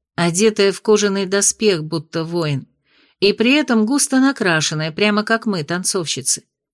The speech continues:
Даже нижнюю часть её лица прикрывает вуаль. Обострившиеся инстинкты подсказывают, её стоит опасаться. Но кто она такая?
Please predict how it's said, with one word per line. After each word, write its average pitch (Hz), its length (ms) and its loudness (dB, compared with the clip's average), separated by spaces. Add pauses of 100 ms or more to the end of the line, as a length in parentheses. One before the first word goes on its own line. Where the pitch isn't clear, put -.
(360)
Даже 202 420 0
нижнюю 208 440 2
часть 214 380 0
её 190 220 2
лица 185 360 0
прикрывает 196 680 -4
вуаль. 170 360 -6 (880)
Обострившиеся 196 1040 2
инстинкты 247 800 -2
подсказывают, 190 920 -4 (460)
её 185 440 2
стоит 208 360 2
опасаться. 220 720 -2 (680)
Но 208 260 2
кто 247 200 0
она 185 200 2
такая? 170 520 -6